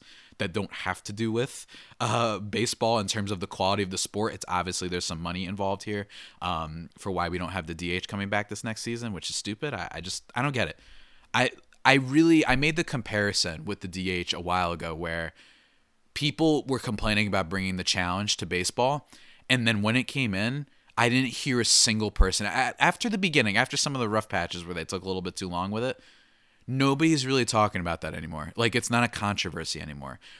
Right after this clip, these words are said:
Right when the D H got implemented, I didn't hear one person being like, "Oh, man, if only we could have seen Chris Paddock bat, Chris Paddock bat this year." You know, I didn't see anybody saying that. But anyway, get off of my, uh, my soapbox there. Um,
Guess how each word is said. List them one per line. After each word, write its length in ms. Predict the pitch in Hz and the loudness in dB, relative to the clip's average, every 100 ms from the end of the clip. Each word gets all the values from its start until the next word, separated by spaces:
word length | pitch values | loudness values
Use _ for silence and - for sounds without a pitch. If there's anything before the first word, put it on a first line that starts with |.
| - - | -20 -6
Right 300 | 110 127 135 | 4 6 6
when 100 | 143 | 0
the 80 | |
D 160 | 123 120 | 2 4
H 180 | 127 - | 4 2
got 160 | 117 | 0
implemented, 540 | 101 113 127 131 - 143 | 0 -2 -2 -2 -2 -2
I 100 | 110 | 2
didn't 160 | 117 117 | 2 2
hear 160 | 139 117 | 0 2
one 220 | 110 107 | 2 0
person 420 | 110 104 98 90 | 0 0 0 -2
being 220 | 92 90 | -4 -4
like, 180 | 90 85 | -4 -2
"Oh, 200 | 101 90 | 0 0
man, 400 | 87 90 80 139 _ _ _ _ _ - | 0 -4 -4 -8 _ _ _ _ _ -8
if 180 | 117 139 | -4 2
only 220 | 139 151 | 4 4
we 60 | 139 | 2
could 100 | 135 | 2
have 100 | 113 | 4
seen 200 | 127 107 | 2 2
Chris 240 | 120 - | 0 2
Paddock 340 | 98 92 87 | 2 2 0
bat, 140 | - - _ - | -8 -12 _ -6
Chris 200 | 127 - | -4 -4
Paddock 320 | - 92 - | -2 -2 0
bat 240 | 90 76 | -4 -4
this 160 | - - | -6 -8
year." 160 | 50 - _ _ _ - | -8 -14 _ _ _ -6
You 100 | 110 | -2
know, 120 | 113 | 2
I 80 | 104 | 4
didn't 180 | 151 139 | 2 4
see 360 | - 131 120 | 6 6 2
anybody 400 | 95 95 82 80 | 0 -2 -2 -2
saying 340 | 82 85 76 65 | -2 -4 -6 -8
that. 160 | 73 | -8
But 160 | - 110 | -2 0
anyway, 280 | 98 - 87 _ - - | 0 -6 -12 _ -20 -4
get 100 | 104 | 0
off 180 | 82 80 | 0 -2
of 120 | 78 | -8
my, 200 | 85 73 | -8 -6
uh, 140 | 64 62 - - | -8 -10 -14 -12
my 120 | 76 | -8
soapbox 560 | - 98 85 80 82 - | -2 -2 -2 -6 -8 -8
there. 180 | 82 78 - - - | -8 -8 -12 -20 -2
Um, 480 | 113 113 110 101 | 2 4 2 -2